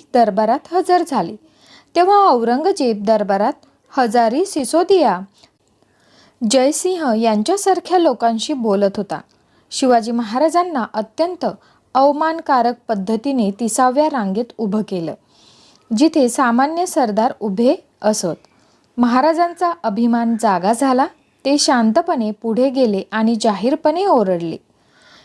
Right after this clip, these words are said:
"हिंदुस्थानच्या दक्षिण भागात मला छत्रपती म्हणून लोक ओळखतात. मी तुम्ही गृहीत धरलेला सामान्य सरदार नाही. जर मला तसंच मानलं जात असेल,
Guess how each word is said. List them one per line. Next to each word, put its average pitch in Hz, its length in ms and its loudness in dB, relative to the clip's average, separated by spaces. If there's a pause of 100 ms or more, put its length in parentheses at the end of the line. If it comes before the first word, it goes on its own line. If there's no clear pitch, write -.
(100)
"हिंदुस्थानच्या 320 1080 0
दक्षिण 247 560 -4
भागात 247 440 0
मला 247 200 0 (100)
छत्रपती 339 640 -2
म्हणून 320 400 -6 (280)
लोक 240 440 -2
ओळखतात. 214 540 0 (520)
मी 339 220 0 (100)
तुम्ही 302 440 2 (600)
गृहीत 262 280 4 (100)
धरलेला 320 420 2
सामान्य 285 580 -2
सरदार 370 500 2
नाही. 202 320 -4 (720)
जर 240 200 2
मला 226 280 2 (260)
तसंच 359 380 -2
मानलं 339 380 2
जात 240 240 0
असेल, 254 300 -2